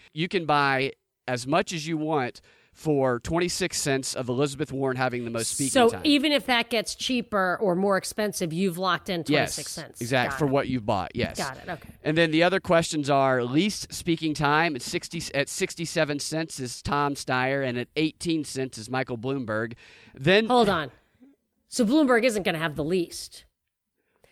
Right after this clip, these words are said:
Speaker 2: Tom Steyer, I heard an ad of his where he says, the ad says, "We're gonna kick Trump's ass on the economy."
Speaker 1: <laughs>
Speaker 2: I'm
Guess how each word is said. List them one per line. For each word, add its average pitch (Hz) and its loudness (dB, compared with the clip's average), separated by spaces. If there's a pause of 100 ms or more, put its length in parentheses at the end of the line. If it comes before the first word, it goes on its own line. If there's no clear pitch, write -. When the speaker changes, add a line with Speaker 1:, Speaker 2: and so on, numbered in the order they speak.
(140)
Speaker 2:
Tom 427 6
Steyer, 269 2 (320)
I 311 6
heard 381 6
an 311 2
ad 233 2
of 208 -2
his 180 -4 (380)
where 226 6
he 262 4
says, 202 -2 (220)
the 254 0 (280)
ad 139 0 (220)
says, 214 0 (320)
"We're 339 4
gonna 262 2
kick - -6
Trump's 254 -4
ass 202 0
on 180 -4
the 170 -4
economy." 165 -6
Speaker 1:
<laughs> - -8
Speaker 2:
I'm - 2